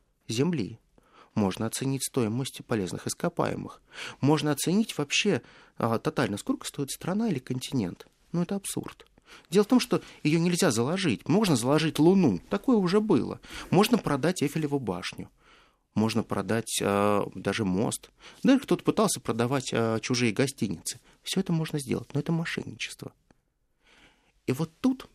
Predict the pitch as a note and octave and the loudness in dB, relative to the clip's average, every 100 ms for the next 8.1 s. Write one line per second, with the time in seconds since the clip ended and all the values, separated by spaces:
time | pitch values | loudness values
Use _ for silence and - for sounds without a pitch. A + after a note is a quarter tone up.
0 | _ _ - C3+ - - G#3+ D3+ - - | _ _ -4 -2 -2 -4 -6 -6 -12 -4
1 | B2+ B2+ B2+ B2+ B2+ F#3 A3+ D#3 G#2+ - | -2 0 -2 -2 -4 -2 -2 -2 -4 -8
2 | _ _ _ _ _ _ _ - A#2+ A#2 | _ _ _ _ _ _ _ -4 -2 0
3 | - C3 E3 - A2 - A#2 - A3+ A#3+ | 0 0 0 -2 -2 -4 -6 -2 0 2
4 | A2 G#2+ - B2 B2+ A#2+ B2+ F3 C3+ B2+ | 0 -4 -6 -2 -2 -2 -2 0 0 -2
5 | C3+ G3+ F3 - B2+ B2+ A#2+ B2 G#3+ G#3+ | -4 -2 -2 -2 0 0 0 -2 -2 -4
6 | - _ - B2+ - C3+ - B2+ - C3+ | -8 _ -8 -6 -4 -6 -4 -6 -8 -12
7 | - - _ _ _ _ _ - - A#3+ | -18 -20 _ _ _ _ _ 0 4 6
8 | C#4 | 4